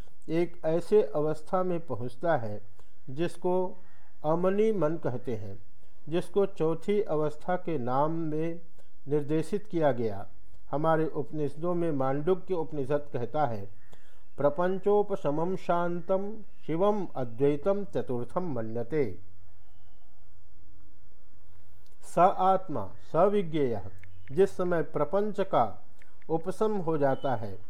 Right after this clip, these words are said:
उस समय वह शिव की अवस्था होती है, अद्वैत की अवस्था होती है, वह चौथी अवस्था है और उस चौथी अवस्था को तुरीय अवस्था के नाम से भी पुकारते हैं,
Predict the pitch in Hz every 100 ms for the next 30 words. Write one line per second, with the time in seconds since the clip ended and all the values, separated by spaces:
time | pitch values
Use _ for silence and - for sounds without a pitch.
0 | - - - 185 196 - 175 160 139 120
1 | - - 214 208 160 151 117 113 - 156
2 | 123 110 - 104 101 98 - - - -
3 | - 147 143 196 208 - 196 - 127 127
4 | - 175 165 131 - 117 104 98 - -
5 | - - 165 165 165 156 160 165 208 196
6 | 135 139 - 165 160 160 180 180 - -
7 | - 151 156 185 190 - 175 175 180 233
8 | - 165 151 - 185 185 180 175 - 147
9 | 196 208 151 139 - 165 160 156 117 117
10 | 135 139 156 147 196 196 135 113 107 -
11 | 120 95 92